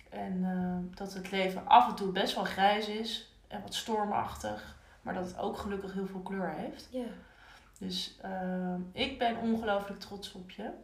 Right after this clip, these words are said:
Speaker 1: En, eh, ik wil jou bedanken voor dit fijne gesprek. En, eh, ik denk we, dat we toe zijn aan een kruidnoot, of niet? Hi Teun!
Speaker 2: Hallo!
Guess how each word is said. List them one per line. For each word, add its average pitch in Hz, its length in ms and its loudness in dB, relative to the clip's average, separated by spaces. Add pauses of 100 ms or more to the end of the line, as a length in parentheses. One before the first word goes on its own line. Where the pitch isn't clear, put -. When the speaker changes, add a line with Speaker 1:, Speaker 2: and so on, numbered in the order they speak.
(800)
Speaker 1:
En, 175 340 -2
eh, 202 160 -4
ik 185 80 -4
wil 190 140 -2
jou 196 180 -2
bedanken 226 500 6
voor 208 160 -4
dit 202 220 -8
fijne 214 300 2
gesprek. - 640 0 (840)
En, 196 300 -6
eh, 190 1300 -8
ik 202 40 -10
denk 208 180 -6
we, 185 160 -8
dat 220 220 -8
we 185 100 -10
toe 233 180 -2
zijn 226 180 2
aan 202 120 -2
een 196 80 -2
kruidnoot, 202 580 0
of - 120 -14
niet? 277 80 -12 (140)
Hi 330 200 10
Teun! 277 400 8
Speaker 2:
Hallo! 254 680 10